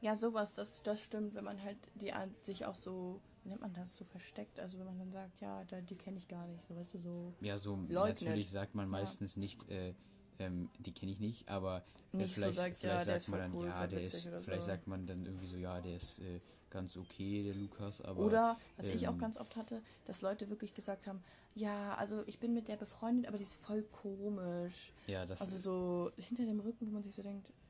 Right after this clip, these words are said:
Speaker 2: das
Speaker 1: dann
Speaker 2: finde ich, ist
Speaker 1: geh
Speaker 2: halt,
Speaker 1: doch,
Speaker 2: geht
Speaker 1: wenn du
Speaker 2: halt,
Speaker 1: mich so
Speaker 2: geht
Speaker 1: komisch
Speaker 2: halt gar
Speaker 1: findest.
Speaker 2: nicht. Oder halt,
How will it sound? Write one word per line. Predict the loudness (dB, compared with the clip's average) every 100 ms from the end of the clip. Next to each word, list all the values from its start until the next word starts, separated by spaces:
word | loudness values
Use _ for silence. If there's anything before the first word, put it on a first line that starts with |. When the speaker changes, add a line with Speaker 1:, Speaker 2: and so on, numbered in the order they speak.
| -6
Speaker 2:
das | -2 0
Speaker 1:
dann | 0
Speaker 2:
finde | 0 0
ich, | -2
ist | -2
Speaker 1:
geh | 0
Speaker 2:
halt, | 2 2
Speaker 1:
doch, | 0
Speaker 2:
geht | 0
Speaker 1:
wenn | 0
du |
Speaker 2:
halt, | 0
Speaker 1:
mich |
so | -2
Speaker 2:
geht | -6
Speaker 1:
komisch | -2 0
Speaker 2:
halt | 0 0
gar | -2 -2
Speaker 1:
findest. | 0 -4
Speaker 2:
nicht. | -6
Oder | -4 -2 0
halt, | -2